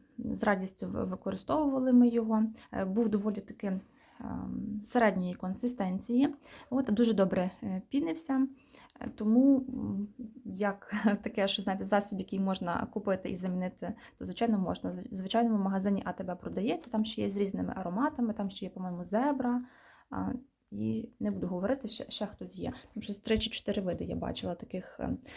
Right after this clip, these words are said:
засобів, тому, е, цей, е, сподобався. Якраз, знаєте, в такий, ем, е, період, ем, е, зимово-, е, осінній ми його та й використали. Хоча і влітку він такий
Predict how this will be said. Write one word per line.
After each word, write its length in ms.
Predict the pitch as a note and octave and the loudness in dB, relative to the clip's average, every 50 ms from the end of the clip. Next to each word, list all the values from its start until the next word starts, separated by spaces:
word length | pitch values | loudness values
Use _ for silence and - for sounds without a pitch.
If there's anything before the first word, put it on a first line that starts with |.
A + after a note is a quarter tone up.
| - - - - - | -16 -16 -12 -6 -2
засобів, 580 | G3 F3+ G#3 A#3+ C4+ - - A#3+ G#3+ G#3+ F#3+ | 0 2 4 2 2 2 2 2 2 2 2
тому, 400 | - - F#3 F#3 F#3+ G3 G#3 - - - _ _ _ _ _ _ _ _ _ _ - - - - - - - _ _ _ - - - - | 0 -2 -2 0 0 0 0 -2 -6 -10 _ _ _ _ _ _ _ _ _ _ 0 0 0 0 -4 -12 -20 _ _ _ -14 -12 -6 -4
е, 160 | G3 F#3+ F#3+ - | -4 -4 -4 0
цей, 360 | - A#3 A3+ A3+ A3+ A3+ - - - - - | 2 4 4 4 4 0 -6 -14 -12 -6 -2
е, 80 | G#3+ G#3+ | -2 -2
сподобався. 600 | G#3+ - - G#3 G3+ C4 B3 C4+ B3+ - - A3+ | -2 -4 -6 -2 -2 0 0 0 -2 -2 -4 -4
Якраз, 360 | G#3 G3+ G3+ - G#3+ G#3+ A3 - | -4 -4 -2 -2 0 0 0 2
знаєте, 280 | G#3+ G#3 G3+ G3+ G3 | 2 0 0 0 -2
в 40 | F#3+ | -8
такий, 360 | - - - - G3 F#3 - - | -12 -12 -8 -6 -6 -6 -4 -2
ем, 480 | G3 F#3 F#3 F#3 F3+ F3+ F3+ F3+ G3 - - - - - - - - | -2 0 0 0 -2 -4 -4 -6 -6 -8 -10 -18 -20 -20 -14 -8 -4
е, 120 | G3 F#3+ F#3+ | -2 -2 0
період, 420 | - G#3 G3+ A3 G#3+ G3 F#3+ G3 - - | 0 2 4 6 6 6 4 0 -4 -4
ем, 340 | F#3+ F#3 F3+ F3+ F3+ F3+ F#3+ - _ _ _ _ _ _ - | -2 -2 0 0 -2 -4 -6 -8 _ _ _ _ _ _ -10
е, 420 | - - - - F#3 F#3+ F#3 F#3 F#3 | -8 -6 -4 -2 -2 -2 -2 -2 -2
зимово-, 1000 | F#3 E3+ E3+ F#3 G3 G3 G3 A#3 C4+ C#4+ C4+ B3 A#3+ A#3+ A#3+ B3 B3 A#3+ A#3+ A#3+ B3 - _ _ _ - | -4 -4 -2 0 2 4 6 8 8 8 8 6 4 2 4 6 6 6 4 2 -2 -8 _ _ _ -8
е, 80 | - - | -6 -4
осінній 680 | - G3 G3+ G3 - - B3 C4+ C4 B3+ A#3+ A3+ G#3+ | -2 -2 -2 -2 0 4 6 8 10 10 8 8 6
ми 160 | F#3 F#3 G#3 | 4 2 0
його 200 | G#3 G3+ F#3+ G3+ | 0 0 0 -4
та 120 | G3 - G3 | -2 -2 -4
й 60 | F#3+ | -4
використали. 480 | F3 F3+ - - - - - - F#3 G#3 | -4 -6 -6 -8 -10 -8 -6 -6 -6 -4
Хоча 220 | - A3 - C#4+ | -2 0 2 2
і 100 | D4 B3 | 4 4
влітку 320 | G#3 A3+ B3 B3 - A3 | 4 4 4 2 2 0
він 140 | G#3 A#3+ A#3 | 2 2 2
такий 360 | A3+ G#3+ - - G#3+ G#3+ G#3 | 2 0 -4 -2 -2 -2 -2